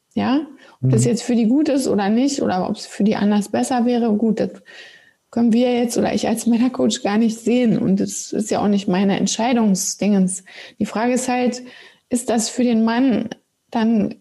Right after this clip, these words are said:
Speaker 1: wenn er jetzt da was ändern will dran, ist das für ihn gut, wenn, wenn sie dann so hart und, und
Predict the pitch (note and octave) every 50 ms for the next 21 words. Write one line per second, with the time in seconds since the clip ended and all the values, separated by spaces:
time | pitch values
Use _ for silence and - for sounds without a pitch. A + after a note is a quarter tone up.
0 | _ _ - A3 G#3+ G#3 - A3+ A3+ A3+ A3+ G#3+ A3+ - - - A3+ G#3+ G#3+ G#3+
1 | G3 - - G#3+ A#3+ C#4 D4 C4+ C4+ C4+ C#4 C4 C4+ B3+ C4 C4 B3+ A#3+ - -
2 | A3+ A3 - - - A3+ A3 - - - - A3 G#3 G#3+ A3 A#3+ C4+ D4+ F4 F4+
3 | - - A#3+ A3+ A3 G#3 A3 A#3+ A3 G#3 A3 G#3+ A3+ A#3+ A#3 A#3 A3+ A3 G#3+ G#3
4 | A3+ A#3 G#3+ G#3+ G#3+ A3 A#3+ A#3+ A#3 - A3 G#3+ G3+ - - G3 G3+ G3+ G3 -
5 | -